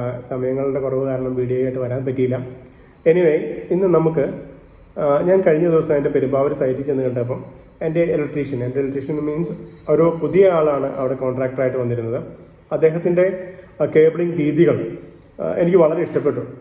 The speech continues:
ആ, സാധാരണ നമ്മൾ ഇലക്ട്രിക് ഡിസൈനൊക്കെ കൊടുത്തു കഴിഞ്ഞാൽ പോലും, ആ, പലരും അത്, ആ,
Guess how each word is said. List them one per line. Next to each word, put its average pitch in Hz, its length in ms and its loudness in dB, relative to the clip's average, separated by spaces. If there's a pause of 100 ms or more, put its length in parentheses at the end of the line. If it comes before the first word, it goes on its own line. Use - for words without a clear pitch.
(100)
ആ, 139 160 2
സാധാരണ 170 560 0
നമ്മൾ 190 160 0 (300)
ഇലക്ട്രിക് 156 320 0
ഡിസൈനൊക്കെ 175 380 2
കൊടുത്തു 180 260 0
കഴിഞ്ഞാൽ 165 280 2
പോലും, 131 300 0 (580)
ആ, - 20 0 (280)
പലരും 180 300 2
അത്, 185 180 2 (580)
ആ, - 20 4